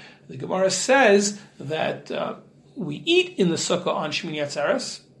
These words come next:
but we don't make a bracha. I'm, of course, well aware that there are many families that don't eat in the sukkah on Shmini Atzeres, which is primarily a Hasidic minhag, and today is not the shiur, not the time to discuss that.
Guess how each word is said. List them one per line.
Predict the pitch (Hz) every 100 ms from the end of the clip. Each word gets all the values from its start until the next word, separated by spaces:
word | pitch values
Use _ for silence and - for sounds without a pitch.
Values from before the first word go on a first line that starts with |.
| _ _
but | - 262 247
we | 208
don't | 202 196
make | 180
a |
bracha. | 170 160 135 131 139
I'm, | - 147 147
of | 170 175 175
course, | - 180
well | 165 165
aware | 151 208 220 208 202 - - -
that | -
there | 151
are |
many | 147 143
families | - 185 170 147
that | 135
don't | 170 196
eat | 202
in | 202
the |
sukkah | 180 190 180 180
on | 175 165 165 160 - _
Shmini | - 175 160
Atzeres, | 170 175 170 175 - - -
which | 196 147
is | 139
primarily | 156 156 156 147 - -
a | 151 139
Hasidic | - - - - 214 -
minhag, | 202 196 196 190 185 - - _
and | 180 156 156 -
today | - 185 185 175
is | 180 175 -
not | 156 - 214
the |
shiur, | 139 - 202 190 175 156
not | 143 139
the |
time | - 185 180
to | 170
discuss | 151 147 - 170
that. | 165 208 208 180 -